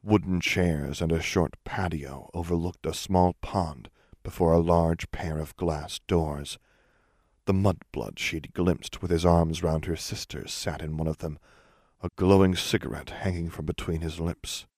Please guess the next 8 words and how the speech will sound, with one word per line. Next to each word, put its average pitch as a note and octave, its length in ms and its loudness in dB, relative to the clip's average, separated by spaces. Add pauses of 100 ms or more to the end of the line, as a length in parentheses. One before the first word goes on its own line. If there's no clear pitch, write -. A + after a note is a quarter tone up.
(680)
"What - 160 -2
an B2 80 4
ugly E2+ 260 2
house," - 600 -2 (140)
she - 240 -8
said. - 420 -10 (1300)
"The - 80 2
fuck?" - 520 6